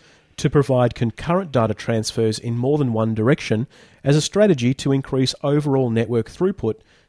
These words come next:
to areas serviced by individual devices. The new Wi-Fi draft standard, eight oh two eleven A C, is set to double the mimo streams from four to eight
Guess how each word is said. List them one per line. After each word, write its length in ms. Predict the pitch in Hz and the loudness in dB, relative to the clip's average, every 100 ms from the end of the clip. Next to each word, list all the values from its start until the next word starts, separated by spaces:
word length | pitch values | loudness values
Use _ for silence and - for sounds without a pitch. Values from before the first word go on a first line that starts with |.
| - | -4
to 180 | 170 - | -4 2
areas 380 | 147 156 151 143 | 2 4 2 0
serviced 440 | - 113 110 - | 2 2 2 -2
by 140 | 110 104 | -4 -2
individual 540 | 120 113 110 104 104 | -2 -2 0 0 0
devices. 600 | 95 95 98 - 69 - _ _ _ - - _ - | -4 -6 -6 -8 -8 -12 _ _ _ -20 -20 _ -2
The 100 | 131 | 0
new 160 | 147 214 | 2 4
Wi-Fi 440 | 147 120 123 113 | 4 2 2 0
draft 340 | 110 127 160 | 2 0 0
standard, 540 | - 120 113 147 226 - 117 | -2 -2 0 2 -2 -2 -2
eight 100 | 117 | 0
oh 120 | 113 | 0
two 240 | - 123 | -2 -2
eleven 320 | 113 117 110 110 - | 0 2 0 -4 -2
A 180 | 117 113 | -2 0
C, 520 | - 180 151 123 160 _ _ - | -2 0 2 0 -2 _ _ -4
is 140 | 135 - | -2 0
set 300 | 139 139 - | 0 -2 -4
to 100 | 120 | -6
double 400 | 107 139 175 165 | -2 -2 0 0
the 100 | 120 | 0
mimo 460 | 110 139 151 107 | 0 0 0 -2
streams 460 | - - 107 156 - | -4 -4 -2 -2 -2
from 180 | 110 101 | -4 -4
four 320 | - 127 117 | -6 -4 -4
to 180 | 101 113 | -4 -2
eight 240 | 110 | -4